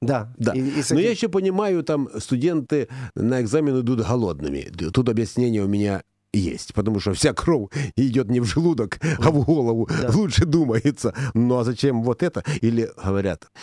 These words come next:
Speaker 2: в кош-, в кошельке обязательно должен быть рубль, чтобы он пустым не был. Это на расплод, <laughs> на развод
Speaker 1: На
Speaker 2: денег.
Speaker 1: развод.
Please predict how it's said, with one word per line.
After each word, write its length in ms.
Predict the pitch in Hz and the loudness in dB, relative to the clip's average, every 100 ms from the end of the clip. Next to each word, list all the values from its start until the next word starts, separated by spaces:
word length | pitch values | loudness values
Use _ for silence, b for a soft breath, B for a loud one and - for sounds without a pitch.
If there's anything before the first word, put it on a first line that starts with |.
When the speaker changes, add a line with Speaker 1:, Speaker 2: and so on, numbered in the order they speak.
| B 113 | B -10
Speaker 2:
в 80 | - | -2
кош-, 640 | 123 - - - - - - | -2 -2 -4 -6 -6 -6 -4
в 40 | |
кошельке 460 | 113 - 113 - 170 | -2 0 0 0 0
обязательно 400 | 104 147 151 107 | 0 0 0 0
должен 260 | 113 120 | 0 0
быть 140 | 113 - | -2 -2
рубль, 360 | 90 80 82 - _ - | -4 -4 -10 -14 _ -12
чтобы 180 | - 95 - | -6 -4 0
он 160 | 131 - - | -2 -2 -4
пустым 320 | 101 - 110 | -2 0 0
не 140 | 85 | -2
был. 180 | 78 78 - 104 B | -4 -6 -8 -8 B
Это 300 | 87 104 - _ _ _ - | -2 -2 -4 _ _ _ -4
на 220 | 117 110 | 0 2
расплод, 540 | 117 - - 104 - - - | 0 -4 -6 -6 -4 -4 -4
<laughs> 180 | 156 - | -8 -2
на 180 | 190 147 | 0 0
развод 440 | - 151 117 143 123 | 0 -2 0 0 0
Speaker 1:
На 60 | 113 | -2
Speaker 2:
денег. 120 | 143 | -2
Speaker 1:
развод. 340 | 151 110 123 | -2 -2 -4